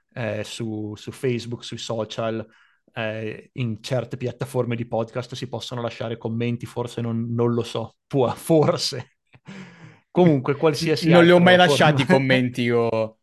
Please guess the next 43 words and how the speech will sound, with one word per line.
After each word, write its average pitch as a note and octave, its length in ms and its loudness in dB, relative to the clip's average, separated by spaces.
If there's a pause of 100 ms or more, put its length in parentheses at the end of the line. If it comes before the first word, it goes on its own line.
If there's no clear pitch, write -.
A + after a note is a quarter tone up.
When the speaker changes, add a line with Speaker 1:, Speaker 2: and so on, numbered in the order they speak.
(160)
Speaker 1:
<laughs> - 180 -20
Nemmeno C#3+ 460 0
io. A2 240 0
Speaker 2:
Ah, C3 140 -4
comunque A3 380 2
sì, D3 220 -2
sì, D3+ 120 -6
effettivamente D3 500 -4
sto - 160 -10
guardando C3+ 600 -4
adesso, D3+ 540 -6
mi F#3 80 -10
sembrava C#3 500 -4
di E3+ 120 -6
più, D#3 220 -6
però D#3+ 200 -4
sto B2+ 220 -8
guardando B2 560 -6
che B2 180 -10
degli B2 280 -4
appunti F#3+ 840 -4 (400)
abbiamo C3 440 0
tirato C3+ 320 -2
fuori B2+ 400 0
già B2 300 -2
nove D3 340 -4
pagine D3 800 -4
ed C3 60 -4
erano A#2+ 180 -6
rimaste A#2+ 320 -12
soltanto B2 360 -10
due B2 160 -4
paginette, A2 600 -6
perché A2+ 240 -8
gli - 20 -4
ultimi A#2+ 300 -6
due A#2 140 -4
punti C3 260 -8
effettivamente A#2 500 -8
erano A2 140 -8
soltanto A2+ 400 -8
accennati, A#2 520 -6
perché G#2 380 -8